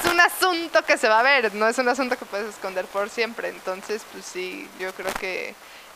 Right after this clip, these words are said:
sí crear un límite, pero también la confianza con los críos. Y si te dice que es tu mentalidad estúpida,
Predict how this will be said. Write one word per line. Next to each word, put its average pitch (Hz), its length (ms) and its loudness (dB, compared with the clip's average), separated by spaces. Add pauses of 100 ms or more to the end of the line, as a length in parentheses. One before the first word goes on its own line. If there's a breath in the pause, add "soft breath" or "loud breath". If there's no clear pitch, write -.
sí 233 120 -4
crear 247 360 2
un 254 120 0
límite, 240 340 -2
pero 190 200 -4
también 175 320 -6
la 185 100 -4
confianza - 640 -10
con - 280 -10
los - 120 -12 (420)
críos. 180 380 -8 (460)
Y 190 320 -12
si 214 100 -14
te 202 120 -2
dice 233 340 -2
que 175 440 -2
es - 80 -8 (320)
tu 190 60 -16
mentalidad 170 540 -2
estúpida, 185 640 -2